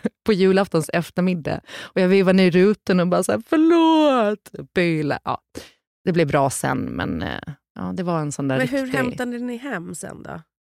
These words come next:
Speaker 2: Hur
Speaker 1: Eh,
Speaker 2: kom ni in? Var det så att, ah, då låtsades man bara som att det där inte har hänt?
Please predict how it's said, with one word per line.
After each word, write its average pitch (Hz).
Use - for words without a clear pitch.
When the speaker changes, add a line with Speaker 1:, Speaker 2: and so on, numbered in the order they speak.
Speaker 2:
Hur -
Speaker 1:
Eh, 185
Speaker 2:
kom 262
ni 269
in? 262
Var 247
det 220
så 196
att, 185
ah, 190
då 220
låtsades 190
man 170
bara 151
som 156
att 147
det 165
där 156
inte 151
har 147
hänt? 160